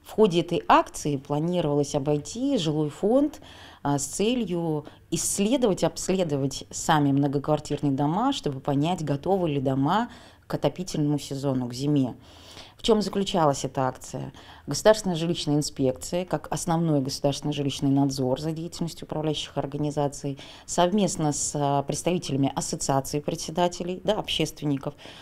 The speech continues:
активных жителей, председателей советов многоквартирных домов, могли пройти по всему жилому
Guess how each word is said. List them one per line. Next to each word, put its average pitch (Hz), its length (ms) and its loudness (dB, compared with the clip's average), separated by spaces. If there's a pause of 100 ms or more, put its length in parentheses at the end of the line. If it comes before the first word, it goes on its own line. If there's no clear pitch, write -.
(120)
активных 170 560 2
жителей, 139 480 -4
председателей 165 680 2
советов 139 540 -2
многоквартирных 156 800 -4
домов, 147 400 0 (420)
могли 196 360 4
пройти 156 560 0
по 143 340 0
всему 160 540 2
жилому 123 580 -2